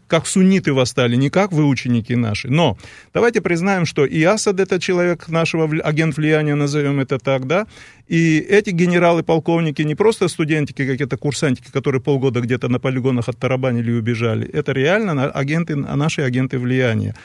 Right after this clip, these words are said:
Наверняка у нас есть на-, какие-то контакты с ними, я думаю. И я думаю, что не случайно мы бомбим все, что угодно, кроме игил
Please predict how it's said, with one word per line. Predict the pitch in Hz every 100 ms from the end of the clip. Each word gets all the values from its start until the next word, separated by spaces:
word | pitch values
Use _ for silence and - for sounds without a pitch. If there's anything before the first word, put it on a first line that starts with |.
| - -
Наверняка | 135 160 170 196
у | 226
нас | 196 185
есть | 170 147
на-, |
какие-то | 135 120 147 143 135
контакты | 120 117 123 - 113
с | 120
ними, | 120 110
я | 107
думаю. | 107 110 110 110 - - -
И | 170 170 - - -
я | 139 160
думаю, | 160 208 190
что | - 165
не | 156 185 214
случайно | - 156 - 165 185 196 170 127
мы | 135 170
бомбим | 147 143 147 165 147
все, | 123 - 165
что | - 139
угодно, | 135 131 190 165 117
кроме | 143 151 139 127
игил | 113 104 104 101